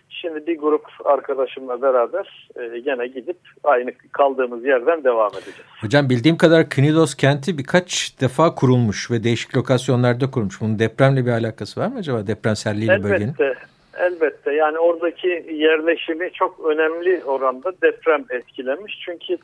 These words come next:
Speaker 1: tam içerisinden geçiyor. Demin söylediğim gibi oradaki bir, e, tapınak var. O tapınağın, e, dairesel bir tapınak. Tam ortasından,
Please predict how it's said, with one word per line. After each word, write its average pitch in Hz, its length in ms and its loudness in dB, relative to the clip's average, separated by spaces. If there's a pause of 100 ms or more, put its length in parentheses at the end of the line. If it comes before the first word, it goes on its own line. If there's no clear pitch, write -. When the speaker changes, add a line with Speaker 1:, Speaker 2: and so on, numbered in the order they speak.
Speaker 1:
tam 190 240 0
içerisinden 151 800 -2
geçiyor. 107 540 -8
Demin 135 220 -6
söylediğim 147 460 -4
gibi 143 180 -12
oradaki 139 500 -4
bir, - 360 -8 (460)
e, 123 260 -4
tapınak 143 580 0
var. 151 300 -2
O 151 180 -6
tapınağın, 143 560 -2 (220)
e, 123 280 -6
dairesel 127 680 2
bir 185 140 -18
tapınak. 131 520 -8
Tam 151 180 -2
ortasından, 135 840 -4